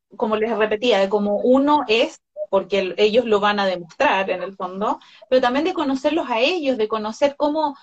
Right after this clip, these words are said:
qué habilidades está desarrollando de forma correcta, cuáles tendríamos que quizás estimular más, y todo eso lo vamos a hacer solamente si es que le dedicamos tiempo a los niños, porque les podemos regalar el mejor juguete del mundo, el más caro,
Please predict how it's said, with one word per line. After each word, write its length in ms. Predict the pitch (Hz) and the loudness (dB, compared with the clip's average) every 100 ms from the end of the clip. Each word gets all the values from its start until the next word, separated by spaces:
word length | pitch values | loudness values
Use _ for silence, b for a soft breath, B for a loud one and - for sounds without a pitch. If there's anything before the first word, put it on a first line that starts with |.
| B - | B -2
qué 100 | 277 | 0
habilidades 640 | 302 285 247 262 285 269 | 0 0 2 4 2 0
está 240 | 269 277 | -2 0
desarrollando 600 | 277 269 254 220 220 247 254 | 0 0 -2 -2 -2 -4 -2
de 40 | |
forma 280 | 247 214 190 | -2 -4 -4
correcta, 680 | 180 180 233 _ 294 381 b b b _ | -4 -4 -6 _ 0 0 b b b _
cuáles 320 | 254 262 285 | 2 2 0
tendríamos 580 | 285 220 226 262 262 277 | 0 0 0 0 0 -2
que 140 | 233 | -4
quizás 320 | 202 202 240 233 | -6 -4 -4 -4
estimular 540 | - 208 190 185 175 | -8 -4 -2 -2 -4
más, 400 | 165 175 359 - b - | -4 -2 -2 -4 b -6
y 140 | 254 | 0
todo 120 | 277 | 2
eso 200 | 381 403 | 2 0
lo 140 | 330 294 | 0 2
vamos 400 | 320 339 359 311 | 2 2 -4 -4
a 40 | |
hacer 340 | 285 339 392 - | -2 -4 -4 -10
solamente 840 | _ _ - 381 453 453 466 - 466 | _ _ -2 0 0 -4 -10 -14 -10
si 100 | - 294 | -8 -8
es 60 | |
que 100 | 302 | -4
le 120 | 285 269 | -4 -2
dedicamos 480 | 254 240 294 320 | -4 -2 -4 -4
tiempo 240 | - 285 294 | -10 -6 -4
a 80 | 262 | -4
los 140 | 247 | -8
niños, 300 | 170 160 - b - | -10 -16 -20 b -6
porque 200 | 233 254 | 0 0
les 120 | 262 | 2
podemos 240 | 311 349 | 0 2
regalar 360 | 349 311 311 339 | 0 2 2 0
el 120 | 330 | -2
mejor 260 | 294 285 359 | -2 -2 -2
juguete 380 | - 330 339 339 | -2 -2 -2 0
del 140 | 339 | 0
mundo, 460 | 311 214 175 98 - _ _ _ _ _ - | 0 -2 -4 -10 -12 _ _ _ _ _ -2
el 140 | 240 | 0
más 200 | 254 - | 0 -2
caro, 400 | - - 156 | -2 -2 -4